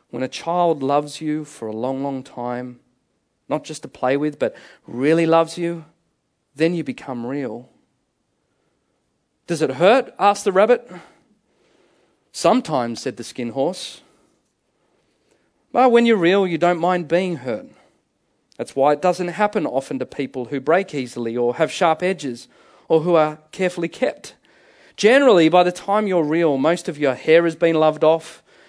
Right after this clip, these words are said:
and your eyes drop out and you get loose in the joints and very shabby. But these things don't matter at all, because once you are real, you can't be ugly except to those who don't understand."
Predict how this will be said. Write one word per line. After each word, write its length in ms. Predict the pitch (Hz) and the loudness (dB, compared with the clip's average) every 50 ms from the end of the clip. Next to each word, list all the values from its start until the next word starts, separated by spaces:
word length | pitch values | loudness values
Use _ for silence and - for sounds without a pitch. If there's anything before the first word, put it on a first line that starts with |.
| _ _ _ - | _ _ _ -6
and 80 | 139 | -4
your 140 | 135 131 135 | 0 2 4
eyes 240 | 156 175 180 175 175 | 4 4 4 2 0
drop 260 | - - 175 165 175 | 0 0 0 2 2
out 400 | 185 170 170 170 175 - - _ _ _ _ _ _ _ _ _ _ - | 2 2 4 2 0 -2 -4 _ _ _ _ _ _ _ _ _ _ -4
and 100 | 139 147 | -4 -4
you 60 | 135 | 2
get 200 | 139 156 - 143 | 2 2 2 4
loose 260 | 160 175 185 180 - | 4 4 4 2 -4
in 80 | 185 165 | -4 -6
the 80 | 151 | -6
joints 440 | 139 - 160 156 160 160 160 156 - | -4 0 0 0 0 0 -2 -4 -8
and 120 | 135 120 | -8 -4
very 260 | 120 151 185 196 165 143 | 2 4 4 4 4 2
shabby. 540 | - - 165 160 160 139 127 117 117 117 - _ _ _ _ _ _ _ _ _ _ _ _ _ | -2 -2 0 0 0 0 -2 -6 -8 -12 -16 _ _ _ _ _ _ _ _ _ _ _ _ _
But 140 | - 147 - | -10 -4 0
these 260 | 180 180 202 180 - | 0 0 0 -2 -6
things 340 | - 190 180 170 160 156 - | -8 -6 -4 -4 -4 -6 -4
don't 260 | - 165 160 160 135 | -2 -2 -2 -2 -2
matter 340 | 147 147 156 170 190 180 180 | -4 -4 -2 -2 0 2 2
at 100 | 175 165 | 2 4
all, 200 | 165 151 135 127 | 4 2 2 0
because 400 | 131 123 - - 151 139 131 135 | -4 -8 -8 -8 -8 -8 -8 -4
once 320 | 135 151 170 175 - - | -4 -4 -4 -4 -6 -8
you 120 | 185 165 160 | -4 -2 -2
are 100 | 147 139 | -2 -2
real, 520 | 135 147 156 147 139 127 123 123 123 123 _ _ _ _ _ _ _ _ _ _ _ | -4 -4 -2 -2 0 -2 -2 -4 -6 -10 _ _ _ _ _ _ _ _ _ _ _
you 120 | - - | -18 -18
can't 380 | - - - 151 151 151 143 - | -16 -12 -8 -6 -6 -6 -6 -6
be 160 | - 139 131 | -6 -2 -2
ugly 440 | 131 139 135 135 120 113 107 98 _ _ _ _ _ _ _ _ _ _ _ _ _ | -2 -2 -2 -4 -6 -6 -6 -10 _ _ _ _ _ _ _ _ _ _ _ _ _
except 420 | - - - - - 170 - - - | -12 -10 -10 -4 -6 -6 -6 -6 -12
to 80 | 139 | -4
those 360 | 123 135 131 127 123 117 107 | -2 -2 -2 0 -2 -6 -8
who 100 | - - | -12 -16
don't 340 | 117 _ 120 113 117 110 110 - | -10 _ -6 -6 -6 -8 -10 -12
understand." 720 | 107 101 98 95 - - - 98 92 95 95 104 107 - | -12 -14 -12 -16 -18 -20 -20 -20 -20 -20 -20 -20 -20 -20